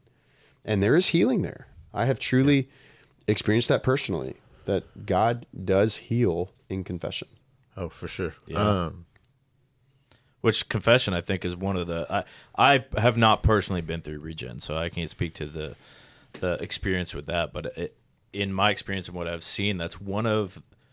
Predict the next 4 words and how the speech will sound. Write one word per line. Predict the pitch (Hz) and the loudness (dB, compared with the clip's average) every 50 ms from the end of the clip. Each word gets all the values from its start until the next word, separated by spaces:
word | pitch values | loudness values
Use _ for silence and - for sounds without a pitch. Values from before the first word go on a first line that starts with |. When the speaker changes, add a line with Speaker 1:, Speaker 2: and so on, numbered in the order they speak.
| _ _ _ _ _ _ - | _ _ _ _ _ _ -2
Speaker 3:
the | 101 98 92 | 0 2 4
hardest | 95 101 104 101 92 87 - - - | 4 4 4 4 2 0 -2 -2 -2
things | 101 98 92 90 90 90 87 82 - - - - _ _ _ _ _ _ _ _ _ _ _ _ _ _ _ - - _ - | -2 -2 -2 -2 -4 -6 -6 -6 -6 -6 -6 -10 _ _ _ _ _ _ _ _ _ _ _ _ _ _ _ -20 -20 _ -8
of | - 92 85 82 85 76 - - | -4 -4 -2 -4 -4 -8 -10 -16